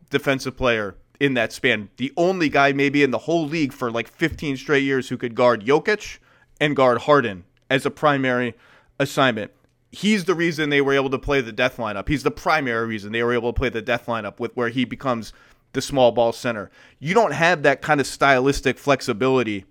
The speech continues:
without Draymond Green, which is all my way of just saying, like, yeah, he wouldn't be the same guy outside this context. This context is perfect for him. Are you kidding? A point center surrounded by two all-time great shooters who just want to move around in unpredictable patterns?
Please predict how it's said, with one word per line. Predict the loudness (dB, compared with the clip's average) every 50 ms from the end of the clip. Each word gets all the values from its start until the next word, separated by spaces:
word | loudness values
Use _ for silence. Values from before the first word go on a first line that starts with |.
| _ _ _ _ _ _ _ _ _ _ _
without | 2 4 6 6 6 6 4 2
Draymond | 2 0 2 2 4 2 2 0 0
Green, | -4 -4 -4 -6 -10 -16 _ _ _ _ _ _ _ _ _ _ _ _ _ _ _ _ -2
which | 0 0 0 0
is | 2 4
all | 6 6 6 6 4
my | 4 4 4 4
way | 6 6 8 8 8 8
of | 6 4
just | 2 -2 -2 -2 -2 0
saying, | 2 2 4 2 2 0 0
like, | 0 0 0 0 -2 0 2
yeah, | 2 2
he | 2 -2
wouldn't | -6 -6 -6 -8 -8 -8
be | -10 -10 -8
the | -8 -8
same | -10 -10 -8 -8 -6 -6 -6 -8 -10
guy | -8 -8 -8 -6 -8 -8 -10 -12 -16 _ _ _ _ _
outside | -2 -2 -2 -2 -2 -2 0 0 0 -2
this | -6 -8 -10 -8
context. | -8 -6 -6 -4 -4 -6 -6 -6
This | -8 -10 -8
context | -8 -10 -10 -8 -10 -10 -8 -8
is | -10 -10
perfect | -10 -10 -10 -8 -8 -8 -8 -6
for | -4 -4
him. | -4
Are | -4
you | -6 -8
kidding? | -8 -6 -6 -6 -6 -8 -14 -20 -14 -10
A | -10
point | -8 -6 -4 -2 -2 -2 -4
center | -6 -8 -6 -4 -4 -4 -4 -6 -8 _ _
surrounded | -20 -12 -6 -6 -2 -2 -2 -2 0 2
by | 2 2 2
two | 0 -2 -6 -2 -2 -2 -2 -2 -6 -10 _ _ _
all-time | 2 4 4 4 2 0 -2 0 0 0
great | 0 0 -2 -2
shooters | -6 -6 -4 -2 -2 -2 -4
who | -6 -8
just | -6 -4 -6 -4 -2
want | -2 0 0 0
to |
move | 0 -2 -2 -2 -2
around | 0 0 2 2 2 0
in | 0 -2
unpredictable | -2 -2 -4 -4 -4 -4 -4 -4 -6 -8 -6 -4
patterns? | 0 0 0 0 0 -4 -8 -12